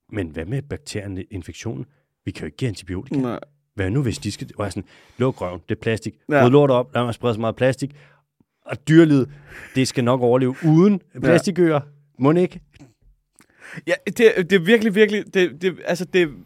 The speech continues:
Speaker 2: det er lidt ligesom en, der bare sådan gerne vil være på tværs.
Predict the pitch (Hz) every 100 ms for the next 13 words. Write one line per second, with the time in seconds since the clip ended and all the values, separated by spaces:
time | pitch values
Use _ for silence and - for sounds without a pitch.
0 | - 143 147 _ _ _ _ _ _ _
1 | 214 226 214 226 220 196 165 - 175 180
2 | 196 160 160 190 175 147 147 151 139 175
3 | -